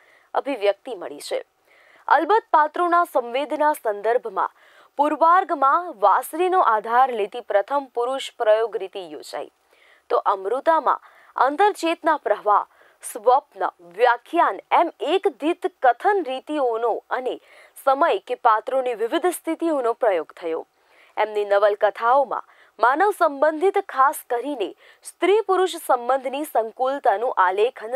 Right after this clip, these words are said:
ધ્યાન ખેંચે છે. વર્ષ ઓગણીસો છાસઠમાં આવેલ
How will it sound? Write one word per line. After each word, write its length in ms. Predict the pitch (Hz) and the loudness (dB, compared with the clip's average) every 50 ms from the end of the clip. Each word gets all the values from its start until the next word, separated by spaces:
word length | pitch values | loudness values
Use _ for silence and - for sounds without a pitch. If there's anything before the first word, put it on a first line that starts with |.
| 277 208 | -8 -6
ધ્યાન 320 | 214 220 208 196 196 190 175 - | -6 -4 -2 -2 -2 -4 -8 -12
ખેંચે 280 | 175 151 143 - 165 160 - | -14 -14 -10 -10 -12 -12 -8
છે. 120 | - 180 127 - _ _ _ _ _ _ _ _ _ _ _ _ _ _ _ _ _ _ _ _ _ _ | -8 -10 -10 -10 _ _ _ _ _ _ _ _ _ _ _ _ _ _ _ _ _ _ _ _ _ _
વર્ષ 280 | 190 220 233 226 233 - | 0 0 0 0 0 -2
ઓગણીસો 440 | 240 208 208 233 240 226 - 240 233 | -4 -2 -2 -2 -4 -2 -4 -6 -6
છાસઠમાં 680 | - 240 220 196 214 - 240 240 - 254 254 254 247 220 | -2 -2 -2 -2 0 0 0 0 0 0 0 2 2 2
આવેલ 260 | 208 208 226 226 | 2 0 -2 -2